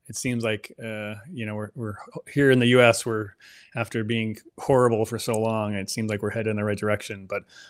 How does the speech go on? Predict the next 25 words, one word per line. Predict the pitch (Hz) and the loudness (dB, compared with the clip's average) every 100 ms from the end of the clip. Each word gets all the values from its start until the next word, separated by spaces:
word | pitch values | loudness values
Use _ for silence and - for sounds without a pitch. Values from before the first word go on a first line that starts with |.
| _ - | _ 4
I, | 120 113 | 6 6
I'm | 123 | 4
looking | 139 147 117 | 4 2 2
forward | 135 127 120 | 4 4 4
to, | 110 101 113 | 0 -2 -6
like, | 110 107 - | -8 -8 -4
these | 127 - | -4 -2
sorts | 131 113 | -2 -4
of | - | -6
things | 117 110 107 | -4 -4 -2
happening | - 113 - 104 | 0 0 0 -6
at | 95 | -8
conferences, | - 160 - 135 135 120 117 | -2 -2 0 0 2 2 2
face-to-face | 123 110 - 107 160 151 139 127 | 0 0 -4 0 4 4 4 0
around | 113 104 98 | -2 -2 -2
the | |
world, | 117 156 143 135 131 113 | 0 2 2 0 -2 -4
and, | 98 92 - - _ _ - | -4 -8 -16 -20 _ _ -10
and, | 101 95 | -8 -6
and | 98 98 - 156 | -6 -6 -8 2
getting | 113 110 | 4 4
out | 107 107 | 2 2
and, | 107 | 0
like, | 101 101 | -4 -2
actually | 107 104 107 101 | -2 -2 -4 -6